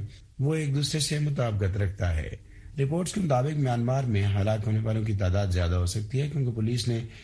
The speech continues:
لاشوں کو اپنے قبضے میں لے رکھا ہے اور بعض لوگ گولیاں لگنے سے شدید زخمی ہیں۔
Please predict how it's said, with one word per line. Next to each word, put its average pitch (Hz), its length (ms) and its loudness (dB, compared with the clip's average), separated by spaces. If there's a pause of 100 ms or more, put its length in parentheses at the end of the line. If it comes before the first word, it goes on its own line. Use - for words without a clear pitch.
(160)
لاشوں 120 440 2
کو 139 180 -2
اپنے 117 260 -2
قبضے 107 460 0
میں 113 200 2
لے 101 200 2
رکھا 90 380 0
ہے 95 140 0
اور - 80 -2
بعض 104 420 0
لوگ 95 260 2 (460)
گولیاں 127 320 2
لگنے 110 360 2
سے 113 140 0
شدید 95 400 2
زخمی 90 380 2
ہیں۔ 82 180 0